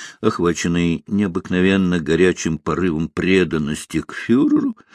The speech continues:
Гауптман вдруг неожиданно для всех, но с огромным наслаждением для себя заорал, вскинув руку в фашистском приветствии: «Хайль Гитлер!»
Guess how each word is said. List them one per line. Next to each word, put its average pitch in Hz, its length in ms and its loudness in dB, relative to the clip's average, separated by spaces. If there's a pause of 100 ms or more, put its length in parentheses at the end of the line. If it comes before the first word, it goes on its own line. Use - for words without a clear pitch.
(160)
Гауптман 131 720 2
вдруг 110 380 0
неожиданно 110 560 6
для 101 180 4
всех, - 480 2 (260)
но 120 200 4
с - 100 -2
огромным 170 920 6
наслаждением 131 1040 2
для 113 200 4
себя 117 480 4
заорал, 131 720 6
вскинув 135 640 0
руку 139 560 4
в - 40 -12
фашистском 139 800 0
приветствии: 147 760 2
«Хайль - 760 2
Гитлер!» 453 1040 0